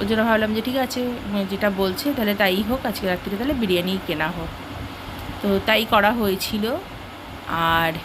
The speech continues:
এই দেখো, আমার ওদিকে তো হয়ে গেছে সব গোছানো, ঠাকুরের পায়ে ফুল টুল দেওয়া, ঠাকুরকে সাজানো, সব কিছু হয়ে গেছে। এদিকে ফল কেটে, আহ,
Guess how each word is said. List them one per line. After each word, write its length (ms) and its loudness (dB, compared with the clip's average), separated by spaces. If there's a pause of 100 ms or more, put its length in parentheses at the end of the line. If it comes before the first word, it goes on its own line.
(320)
এই 100 0
দেখো, 400 2 (140)
আমার 300 0
ওদিকে 420 0
তো 120 2
হয়ে 280 2
গেছে 320 2
সব 180 0 (120)
গোছানো, 540 0 (560)
ঠাকুরের 380 0
পায়ে 220 4
ফুল 440 0 (100)
টুল 260 2
দেওয়া, 520 4
ঠাকুরকে 340 -6
সাজানো, 460 0
সব 260 0
কিছু 240 -2
হয়ে 180 2
গেছে। 340 0
এদিকে 400 -2 (580)
ফল 260 6 (100)
কেটে, 640 2
আহ, 1040 0